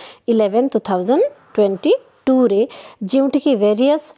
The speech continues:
ସବଜେକ୍ଟସ୍ ପାଇଁ ନୋଟିଫିକେସନ୍ ଆସିଥିଲା ପ୍ରି ପି ଏଚ୍ ଡି ପ୍ରୋଗ୍ରାମର। ସେଇ ଯେଉଁ ପ୍ରି ପି ଏଚ୍ ଡି ଏଣ୍ଟ୍ରାନ୍ସ ଟେଷ୍ଟର ସିଡ୍ୟୁଲ୍ ଡେଟ୍ କେବେ ଥିଲା, ସେଇଟା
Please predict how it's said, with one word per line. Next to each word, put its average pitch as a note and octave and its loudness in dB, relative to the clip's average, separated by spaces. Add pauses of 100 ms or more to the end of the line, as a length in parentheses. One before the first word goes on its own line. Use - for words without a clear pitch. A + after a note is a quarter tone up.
(200)
ସବଜେକ୍ଟସ୍ A#3 -4
ପାଇଁ C4 0
ନୋଟିଫିକେସନ୍ A#3+ -2
ଆସିଥିଲା A3 -2 (380)
ପ୍ରି B3+ 2
ପି B3 -2
ଏଚ୍ G3+ 0
ଡି A#3+ 0
ପ୍ରୋଗ୍ରାମର। G3+ -2 (400)
ସେଇ D4 0
ଯେଉଁ C#4+ 0
ପ୍ରି C#4+ 2
ପି C#4+ 0
ଏଚ୍ A#3 -2
ଡି C#4 2
ଏଣ୍ଟ୍ରାନ୍ସ A#3 -2
ଟେଷ୍ଟର A#3 -2
ସିଡ୍ୟୁଲ୍ A#3+ 0
ଡେଟ୍ B3+ 0
କେବେ B3 0
ଥିଲା, B3+ -2
ସେଇଟା A#3 0